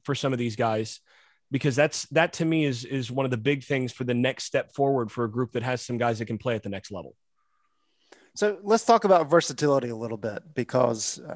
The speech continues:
Speaker 2: I believe it was Landon Turner five or six years ago that, that when he started practicing at, at both positions, at guard and tackle, uh,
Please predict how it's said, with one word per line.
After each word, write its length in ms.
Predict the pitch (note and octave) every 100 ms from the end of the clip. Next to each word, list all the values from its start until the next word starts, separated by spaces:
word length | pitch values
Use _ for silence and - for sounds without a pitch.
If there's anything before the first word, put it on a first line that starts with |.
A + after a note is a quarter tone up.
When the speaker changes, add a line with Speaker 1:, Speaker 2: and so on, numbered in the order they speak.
| A#2+
Speaker 2:
I 100 | C3
believe 300 | C3+ E3 D3+
it 80 |
was 160 | B2+ A#2
Landon 340 | B2+ C3+ B2+
Turner 420 | A#2 B2+ B2 A2 G#2+
five 280 | - A#2
or 60 | A2
six 280 | - A#2 -
years 220 | B2 A2+
ago 320 | A2+ A2 A2
that, 200 | G#2+ A#2
that 80 | A#2+
when 140 | A2+
he 80 | A#2+
started 240 | A#2+ B2 A2+
practicing 580 | B2 A#2 G#2+ - A#2 A2
at, 140 | A2+ - - _
at 220 | B2+ A#2+
both 260 | C3+ C3+ -
positions, 580 | A#2+ G#2+ A2 - A2 A2
at 260 | A2+ A#2
guard 260 | A2+ A#2 A2+
and 120 | G#2
tackle, 540 | B2+ B2 A#2 G#2+ G2+ - _ _ _ _ _
uh, 140 | A2+